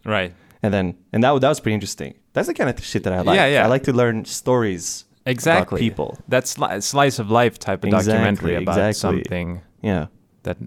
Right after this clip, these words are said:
Speaker 1: isn't maybe spectacular on, on a surface level, but
Speaker 2: No.
Speaker 1: turns out to be very beautiful in the end.
Speaker 2: Exactly. Wow, that was very, uh,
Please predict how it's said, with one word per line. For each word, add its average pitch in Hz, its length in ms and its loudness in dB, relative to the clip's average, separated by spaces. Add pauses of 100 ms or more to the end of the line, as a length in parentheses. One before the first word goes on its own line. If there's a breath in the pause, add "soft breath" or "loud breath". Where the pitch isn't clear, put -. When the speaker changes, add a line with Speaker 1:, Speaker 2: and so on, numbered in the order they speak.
(160)
Speaker 1:
isn't 110 240 0
maybe 98 200 0
spectacular 107 640 -2
on, 104 240 0
on 98 160 -4
a 87 80 -6
surface 120 420 -2
level, 185 280 2
but 127 200 2
Speaker 2:
No. 95 360 0
Speaker 1:
turns 117 240 0
out 110 140 2
to 92 80 -12
be 95 140 -2
very 92 200 2
beautiful 92 400 -2
in 120 40 4
the 120 60 2
end. 113 80 2
Speaker 2:
Exactly. 135 760 2
Wow, 107 300 2
that 101 80 0
was 165 100 2
very, 110 360 2
uh, 101 520 0